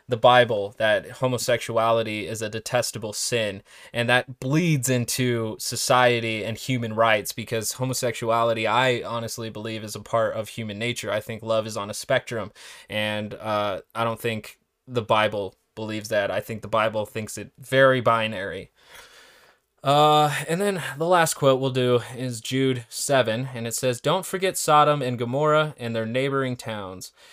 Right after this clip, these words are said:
which were filled with immorality and every kind of sexual perversion. Those cities were destroyed by fire and serve as a warning of the eternal fire of God's judgment." And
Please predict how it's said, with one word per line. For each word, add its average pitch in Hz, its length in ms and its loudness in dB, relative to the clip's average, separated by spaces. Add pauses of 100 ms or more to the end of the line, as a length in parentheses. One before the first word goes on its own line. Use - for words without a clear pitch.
(160)
which 131 180 -6
were 131 80 0
filled 185 360 2
with 135 200 -2 (140)
immorality 127 880 4 (340)
and 117 140 -8
every 151 260 0
kind 113 300 -2
of 104 80 -6
sexual 107 640 -4
perversion. 104 640 -8 (380)
Those 175 260 6
cities 180 360 4
were 156 120 -2
destroyed 165 480 2
by 139 140 4
fire 117 680 2
and 120 140 -6
serve 156 320 0
as 127 120 0
a 120 80 0
warning 120 440 0
of 107 120 -6
the 113 120 -6
eternal 139 340 -4
fire 104 520 0
of 110 200 -12
God's 104 480 -4 (180)
judgment." 87 600 -6 (560)
And 156 240 0